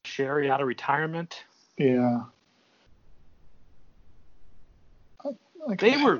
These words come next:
Speaker 1: they were good. Like, they were
Speaker 2: Yeah, and, and
Speaker 1: solid.
Speaker 2: I see, I think that's where I'm struggling
Speaker 1: They
Speaker 2: right now.
Speaker 1: were
Speaker 2: It's like,
Speaker 1: good.
Speaker 2: I'm like,
Speaker 1: <laughs> Like,
Speaker 2: "Man,
Speaker 1: yeah.
Speaker 2: they were good, but are they number twelve good?" And I just keep thinking in my head, You know what? May-, may-, maybe. You know, were they better than Demolition?
Speaker 1: Overall,
Speaker 2: Uh,
Speaker 1: yeah.
Speaker 2: I'm thinking, I'm
Speaker 1: Over
Speaker 2: thinking
Speaker 1: British
Speaker 2: so, yeah.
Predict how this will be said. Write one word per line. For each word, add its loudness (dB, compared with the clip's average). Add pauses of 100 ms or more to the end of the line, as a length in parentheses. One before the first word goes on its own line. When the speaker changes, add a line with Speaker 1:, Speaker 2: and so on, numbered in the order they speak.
(120)
Speaker 1:
they 4
were 10
good. -4
Like, -10
they 2
were 10
Speaker 2:
Yeah, 12
and, 6
and 10
Speaker 1:
solid. -
Speaker 2:
I 8
see, 6
I 8
think 4
that's 4
where 4
I'm 0
struggling 4
Speaker 1:
They 6
Speaker 2:
right -
now. 6
Speaker 1:
were 6
Speaker 2:
It's 0
like, -6
Speaker 1:
good. -4
Speaker 2:
I'm 0
like, 0
Speaker 1:
<laughs> 8
Like, 4
Speaker 2:
"Man, 6 (200)
Speaker 1:
yeah. 2
Speaker 2:
they 8
were 8
good, 8
but 6
are 8
they 2
number -2
twelve 4
good?" 0
And -2
I 2
just -4
keep 2
thinking 0
in -8
my -2
head, -2
You -6
know 0
what? -2
May-, -14
may-, -8 (280)
maybe. 4 (100)
You -2
know, -2
were 4
they 12
better 10
than 6
Demolition? 12
Speaker 1:
Overall, 10 (120)
Speaker 2:
Uh, -2 (640)
Speaker 1:
yeah. 6
Speaker 2:
I'm 12 (120)
thinking, 4
I'm 12
Speaker 1:
Over 6
Speaker 2:
thinking 10
Speaker 1:
British 6
Speaker 2:
so, 10
yeah. 6